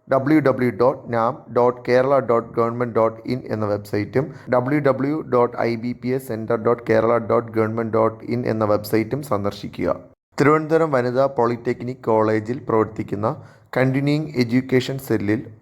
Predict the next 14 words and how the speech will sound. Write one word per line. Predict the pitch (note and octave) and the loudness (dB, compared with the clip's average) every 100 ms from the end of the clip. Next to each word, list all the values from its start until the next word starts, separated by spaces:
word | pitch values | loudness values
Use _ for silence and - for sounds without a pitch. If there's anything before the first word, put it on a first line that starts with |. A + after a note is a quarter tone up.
| - | 2
ഓഫീസ് | A#2+ B2 C#3+ C#3+ - | 2 0 -4 -6 -8
ട്രെയിനിയുടെ | - A#2+ A2+ A2 A#2 D3 | -2 -2 0 -2 -2 -2
താൽക്കാലിക | A2+ A2+ A2+ A#2+ A#2+ B2 | 0 0 0 0 2 2
ഒഴിവിലേക്ക് | A2 G#2 G#2 G2+ B2 | 2 0 -2 -2 0
അപേക്ഷകൾ | A2 G#2 G2+ G#2 G2+ | 0 0 -2 -4 -4
ക്ഷണിക്കുന്നു. | G2 F#2+ G2+ G2 G2 - _ - - - | -6 -8 -8 -8 -10 -16 _ -20 -6 -2
ഒക്ടോബർ | C3+ - D3+ D3 D3+ - B2 | -2 2 2 4 0 2 2
ഏഴിന് | A2+ A2 C#3+ - | 0 -2 -8 -2
രാവിലെ | A#2 A2+ A#2 A#2 A#2 | 0 2 2 -2 0
പത്ത് | A#2 - - _ - C#3+ | -2 -2 -12 _ -6 -2
മണിക്ക് | A2+ G#2+ B2 - A2 | -2 -2 -4 -2 -2
അഭിമുഖം | - A#2 A2 G2+ | 0 0 2 2
നടത്തും. | G2+ - - - - - - | -2 -4 -14 -18 -20 -20 -2
കൊമേഴ്ഷ്യൽ | C#3 D3 D3+ D#3 | 2 4 2 -2